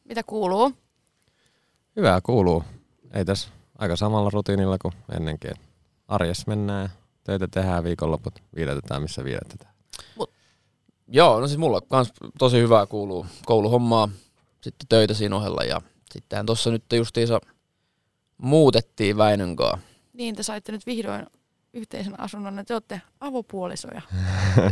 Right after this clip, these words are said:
Speaker 3: No. <laughs> No joo,
Speaker 1: Eiks
Speaker 3: saatiin.
Speaker 1: niin?
Speaker 3: No ei, no joo, kai me, kai me niin.
Speaker 1: Mm.
Speaker 3: Mutta tota, saatiin ja sitten tota, nyt te tavaroita paikoilleen.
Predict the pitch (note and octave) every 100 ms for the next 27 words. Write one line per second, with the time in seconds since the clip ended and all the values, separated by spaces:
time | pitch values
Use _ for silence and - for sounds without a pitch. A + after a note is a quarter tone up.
0 | - - - - - - - G3 F3 -
1 | D#3+ - F#3+ - A#2 G3 F#3+ F3 - -
2 | - F4 E4 G3 C3+ - C3+ - G3 G#3
3 | - - B2+ D3 F3 E3 D3+ D3 D#3 D#3
4 | D#3 B2 B2 B2+ B2+ - - C3 - -
5 | - A#2+ C#3+ D#3 A#2 G#2 - - C3 B2+
6 | A#2+ A#2 - _ - C3 A#2 A#2+ A#2 A#2
7 | - G#2 - - G#2+ - _ _ _ _
8 | _ _ _ _ _ _ _ _ A#2 -
9 | - A#2 - _ _ - C3 A#2+ A#2 A2+
10 | A2 A2 G#2+ G#2 G2 D2